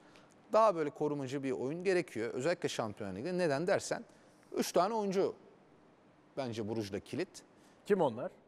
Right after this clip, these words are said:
Speaker 1: Kaptan işte Former, oyun kurucu olarak. E, santrafor Okereke, zaten bu Cagney'i niye aldıklarına dair hiçbir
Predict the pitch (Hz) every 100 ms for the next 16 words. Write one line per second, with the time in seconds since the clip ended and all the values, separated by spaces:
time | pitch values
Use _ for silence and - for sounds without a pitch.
0 | _ _ - 214 - 160 127 - 127 160
1 | 131 98 135 131 131 117 101 98 87 90
2 | - - _ - - - - - 127 120
3 | 113 113 - - 185 185 180 175 180 151
4 | - 190 170 147 208 170 139 180 180 196
5 | 180 202 170 147 156 165 156 139 190 -
6 | - 160 -